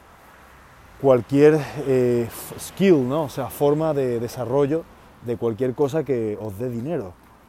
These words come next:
ya sea un negocio, hay mujeres que sirven mucho para los negocios, ya sea para venta, las chicas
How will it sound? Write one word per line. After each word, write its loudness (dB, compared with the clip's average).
ya -10
sea -10
un -6
negocio, 0
hay 0
mujeres -6
que -10
sirven -8
mucho -8
para -10
los -12
negocios, -4
ya -8
sea -8
para -8
venta, -4
las -8
chicas -8